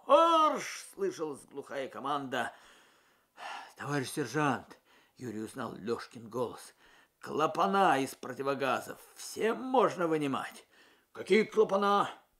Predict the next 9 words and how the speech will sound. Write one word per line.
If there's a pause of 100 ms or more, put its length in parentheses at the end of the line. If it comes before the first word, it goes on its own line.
(340)
Взвод,
стой! (480)
Снять (160)
противогазы!» (1120)
Юрий
стащил
с
головы
маску